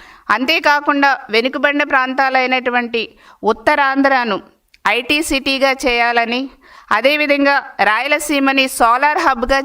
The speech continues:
చేయాలని కూడా మన గౌరవ సీఎం గారు, గౌరవ లోకేష్ బాబు గారు, మన కూటమి ప్రభుత్వం కృషి చేస్తుంది, వాటి కోసం కష్టపడుతుందన్న విషయాన్ని కూడా నేను ప్రజలందరికీ కూడా తెలియజేస్తున్నానండి.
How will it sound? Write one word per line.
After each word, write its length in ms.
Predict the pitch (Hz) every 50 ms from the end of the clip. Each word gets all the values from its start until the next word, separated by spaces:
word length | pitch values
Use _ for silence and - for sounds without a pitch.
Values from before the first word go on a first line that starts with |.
| 277 330
చేయాలని 520 | 269 247 247 247 247 240 240 240 240 240
కూడా 280 | 233 240 226 220 220 214 208 214 - - - - - _ -
మన 120 | 202 208 208 208
గౌరవ 260 | 208 220 233 254 269 269
సీఎం 300 | - 330 262 254 247 254 247
గారు, 180 | 240 233 233 240
గౌరవ 340 | 220 220 220 226 226 247 240
లోకేష్ 480 | 220 226 233 262 254 294 285 302 - 277
బాబు 260 | 262 254 254 247 247
గారు, 300 | 233 240 240 233 233 233 262 262 233
మన 100 | 226 226
కూటమి 460 | 226 233 233 247 247 269 254 262 262
ప్రభుత్వం 560 | 254 247 233 220 233 233 233 - 233 226 220 226 - - - - - _ _ _
కృషి 300 | - 233 254 254 - 302 285 302 277
చేస్తుంది, 540 | 262 269 339 - - 302 294 277 269 285 285 359
వాటి 280 | 349 269 226 226 226 254
కోసం 320 | 247 240 247 247 - 311
కష్టపడుతుందన్న 920 | 285 - 240 233 - - 277 277 269 262 262 262 262 262 262 247 240 240 233
విషయాన్ని 460 | 220 220 226 226 - 254 247 240 240
కూడా 260 | 233 233 226 220 240 349 370 - - - - -
నేను 140 | 214 226 233
ప్రజలందరికీ 600 | 233 226 220 208 220 220 226 226 233 247 247 240
కూడా 160 | 247 240 247
తెలియజేస్తున్నానండి. 1040 | 254 254 233 214 226 226 214 220 214 202 - - 208 196 196 190 185 180 170 170 165